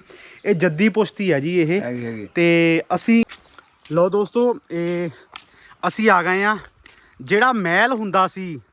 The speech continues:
Speaker 1: ਜੰਗਲ ਦੇ ਵਿੱਚ, ਆ ਦੇਖੋ, ਦੀਵਾਰਾਂ ਬਾਹਰਲੀਆਂ, ਇੱਥੇ ਕਚਹਿਰੀ ਵੀ ਹੁੰਦੀ ਸੀ, ਗਵਰਨਰ ਦਾ ਘਰ ਵੀ ਹੁੰਦਾ ਸੀ। ਤੁਸੀਂ ਦੀਵਾਰਾਂ ਚੈੱਕ ਕਰੋ। ਤੇ ਸਾਡੇ ਨਾਲ ਬਾਬਾ ਜੀ, ਤੁਸੀਂ ਪਿਛਲੇ ਵਲੌਗ 'ਚ ਵੀ ਦੇਖੇ ਸੀਗੇ।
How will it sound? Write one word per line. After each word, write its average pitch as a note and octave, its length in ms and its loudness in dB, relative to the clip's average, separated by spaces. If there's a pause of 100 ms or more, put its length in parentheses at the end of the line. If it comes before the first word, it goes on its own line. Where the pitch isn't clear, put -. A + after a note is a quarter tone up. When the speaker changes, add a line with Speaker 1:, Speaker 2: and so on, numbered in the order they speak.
Speaker 1:
ਜੰਗਲ F3 420 -4
ਦੇ G#3 120 0
ਵਿੱਚ, A#3 480 -2 (460)
ਆ F#3+ 100 -4
ਦੇਖੋ, G3 240 -4
ਦੀਵਾਰਾਂ F3 480 0
ਬਾਹਰਲੀਆਂ, E3+ 600 -4 (680)
ਇੱਥੇ A#3+ 580 -4 (720)
ਕਚਹਿਰੀ F#3+ 500 -2
ਵੀ B3 200 2
ਹੁੰਦੀ G#3+ 300 -2
ਸੀ, A3 320 -6 (1120)
ਗਵਰਨਰ G3+ 480 -4
ਦਾ G#3 120 -8
ਘਰ G#3 340 -8
ਵੀ F#3 200 -8
ਹੁੰਦਾ F#3+ 320 -6
ਸੀ। G3 220 -8
ਤੁਸੀਂ - 480 -12
ਦੀਵਾਰਾਂ E3+ 340 -6
ਚੈੱਕ E3+ 200 -12
ਕਰੋ। B2+ 200 -16 (1200)
ਤੇ E3+ 200 -6
ਸਾਡੇ F3 260 -8
ਨਾਲ F#3 240 -6
ਬਾਬਾ E3 280 -8
ਜੀ, F3+ 220 -6
ਤੁਸੀਂ F3 340 -8
ਪਿਛਲੇ E3 320 -8
ਵਲੌਗ E3+ 280 -8
'ਚ F3 80 -14
ਵੀ F3 100 -8
ਦੇਖੇ D#3+ 320 -8
ਸੀਗੇ। F3 220 -8